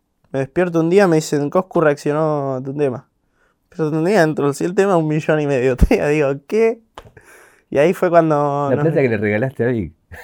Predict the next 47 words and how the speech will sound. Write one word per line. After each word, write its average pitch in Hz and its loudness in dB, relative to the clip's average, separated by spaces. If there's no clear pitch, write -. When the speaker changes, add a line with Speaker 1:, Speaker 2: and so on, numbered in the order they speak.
Speaker 1:
¿Eh? 202 2
Speaker 2:
<laughs> 311 -2
La 247 0
plata 143 -4
que 107 -6
le 95 -4
regalaste. 101 -6
Speaker 1:
No, 214 4
no, 214 4
tremendo. 175 0
<laughs> - -6
Speaker 2:
Y 98 -2
la 95 -2
verdad 120 2
que 113 -4
es - -10
muy 127 0
loco 110 2
eso, 92 -4
¿no? 101 -4
Porque 92 -8
como 107 -4
una 98 -2
reacción, 87 -6
eh, 82 -10
y 90 -10
un 87 -8
poco 90 -4
habla 92 -2
un 82 -6
poco 147 -2
Speaker 1:
No. - -2
Speaker 2:
de 87 -2
lo, 82 -4
de 80 -10
los 78 -10
tiempos 90 -6
de 82 -6
ahora 85 -4
como 80 -8
corre, 95 -4
¿no? 95 -6
Que 85 -8
alguien 95 -6
con 82 -10
mucha 90 -10
influencia, 80 -12